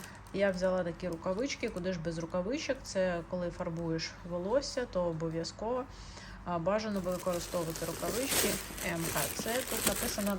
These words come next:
давайте зробимо такий більш детальний огляд. Тут написано, що вони не з латексу, але вони не стерильні в той самий момент. От, і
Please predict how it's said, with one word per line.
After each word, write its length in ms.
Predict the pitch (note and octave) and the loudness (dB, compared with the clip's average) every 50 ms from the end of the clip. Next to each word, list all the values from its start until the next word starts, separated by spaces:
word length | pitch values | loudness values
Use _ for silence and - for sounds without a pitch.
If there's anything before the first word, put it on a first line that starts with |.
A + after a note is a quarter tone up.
| - E3+ | 0 -2
давайте 340 | F3 E3+ G3 G#3 G#3 - F#3+ | 0 2 2 2 2 0 -2
зробимо 440 | F#3 F#3 F#3+ F3+ F3 F3+ F3 F3+ E3+ - | 0 2 2 2 2 2 0 0 -2 -4
такий 240 | E3+ E3 - F3 | -6 -6 -4 -4
більш 240 | D#3+ D#3+ E3+ E3 E3+ | -2 -2 -2 -2 -2
детальний 520 | E3+ E3 F#3 - - F#3 F3+ F3+ F3 F3+ F#3+ | -2 -4 -4 -4 -2 -2 -2 -2 -2 -2 -2
огляд. 300 | G#3+ B3 C4+ - A3 G#3 - - - - - - - - - - | -2 -2 0 0 0 0 -2 -8 -10 -10 -10 -10 -12 -12 -12 -6
Тут 120 | - F#3+ F#3+ | -6 -4 -2
написано, 520 | G3 F#3+ - G3 F#3+ F#3 F#3+ F#3 F#3 F#3 | -2 -2 -2 -4 -4 -4 -4 -2 -2 -2
що 180 | F#3 F3+ - F#3 | -2 -2 -4 -2
вони 340 | F3 F#3 F#3 F#3 F#3 F#3 F3 F#3 G3+ | -2 -2 -2 -2 -2 -2 -2 -2 -2
не 180 | G3+ G3+ G3 F3+ | -2 0 -2 -2
з 100 | D#3+ E3+ | -2 -4
латексу, 800 | F3+ F#3+ F#3+ G3+ A3 B3+ C4+ - C4+ C4 - - - B3+ B3+ - - - - - - - - - - | -2 0 2 2 2 2 0 -2 -6 -8 -6 -8 -6 -6 -6 -6 -8 -10 -14 -16 -14 -14 -14 -10 -4
але 220 | - F3+ F#3+ G3+ G3 | 0 0 2 2 0
вони 240 | G3 G3 F#3 F3+ | 0 -2 -2 -2
не 140 | F#3 F3+ F3 | -2 -2 -4
стерильні 600 | - - - - F3+ F3 F3 F#3 G3+ A3+ A#3+ B3 B3 F#3+ | -6 -8 -8 -4 -4 -4 -2 -2 -2 -4 -4 -6 -8 -8
в 40 | - | -8
той 100 | A#3 A#3+ | -8 -8
самий 360 | A#3 - A#3+ A#3 A3+ A3+ A3+ | -6 -2 -2 -2 0 0 -2
момент. 480 | A3 A3 A3 G#3+ A3 A3 A3 A3 A3+ G#3+ - - - - - - - - - - - - - | -2 -2 -2 0 0 0 0 -2 -2 -4 -8 -10 -12 -12 -12 -12 -12 -10 -10 -12 -12 -8 -2
От, 240 | F#3+ F#3+ G3 F#3+ F#3+ G3 F#3 F3+ F#3 | 2 4 4 4 2 0 -10 -10 -8
і 240 | A3 A#3+ B3 C4 | -6 -2 -2 -2